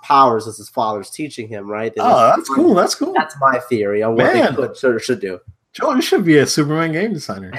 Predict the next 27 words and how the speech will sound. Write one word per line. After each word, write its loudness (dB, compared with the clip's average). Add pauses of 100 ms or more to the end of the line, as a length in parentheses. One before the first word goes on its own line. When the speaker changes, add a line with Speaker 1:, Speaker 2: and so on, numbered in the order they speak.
(240)
Speaker 2:
That's 4
actually 4
pretty 4
good. 2 (180)
Speaker 1:
<laughs> -20
Sweaty 2
Speaker 2:
And 6
make 6 (160)
Speaker 1:
nerd -18
stuff. -2
Speaker 2:
m-, -8
yeah, -2
make, -2
that 4
makes 0
a -2
lot 2
of -4
sense, -4
and -4
that -2
is -6
actually -2
a -4
pretty -4
good -4
idea. -4